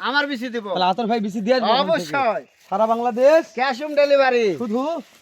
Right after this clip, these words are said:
Speaker 1: এই গাড়ি ভাড়া অ্যাডভান্স।
Speaker 2: গাড়ি ভাড়া পেড করলে হয়ে যাবে আতর ভাই।
Speaker 1: অবশ্যই ভাই।
Speaker 2: <clears throat> দুই নাম্বারটা শাহিওয়াল ভাই।
Speaker 1: হ্যাঁ ভাই, শাহিওয়াল ভাই।
Speaker 2: বয়স কত মাস ধরবে আতর ভাই?
Speaker 1: ভাই, আট থেকে নয় মাস।
Speaker 2: আট থেকে নয় মাস বয়স আছে আতর ভাই।
Speaker 1: হ্যাঁ ভাই।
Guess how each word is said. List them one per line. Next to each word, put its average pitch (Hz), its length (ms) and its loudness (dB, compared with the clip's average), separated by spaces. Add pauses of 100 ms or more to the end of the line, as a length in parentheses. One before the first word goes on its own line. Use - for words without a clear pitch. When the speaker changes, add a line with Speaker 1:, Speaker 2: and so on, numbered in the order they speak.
(320)
Speaker 1:
এই 302 220 6
গাড়ি 285 260 0
ভাড়া 285 200 4
অ্যাডভান্স। 254 480 0 (120)
Speaker 2:
গাড়ি 202 160 -4
ভাড়া 233 220 -2
পেড 247 220 -2
করলে 262 200 -2
হয়ে 233 160 2
যাবে 233 120 -2
আতর 208 140 -4
ভাই। 226 100 2
Speaker 1:
অবশ্যই 277 400 0
ভাই। 226 300 6 (280)
Speaker 2:
<clears throat> 165 260 -4
দুই 226 120 -2
নাম্বারটা 247 400 -2
শাহিওয়াল 233 460 2
ভাই। 165 100 0
Speaker 1:
হ্যাঁ 226 100 0
ভাই, 233 160 0
শাহিওয়াল 233 420 2
ভাই। 185 260 6 (680)
Speaker 2:
বয়স 196 300 2
কত 208 160 -4
মাস 214 180 -2
ধরবে 190 180 0
আতর 180 160 -2
ভাই? 160 120 0
Speaker 1:
ভাই, 226 80 4
আট 220 220 0
থেকে 254 180 0
নয় 226 180 4
মাস। 185 260 -2 (760)
Speaker 2:
আট 165 240 -2
থেকে 220 160 -4
নয় 220 220 2
মাস 220 180 2
বয়স 202 220 0
আছে 175 120 0
আতর 165 160 -4
ভাই। 147 120 0
Speaker 1:
হ্যাঁ 214 100 2
ভাই। 196 280 4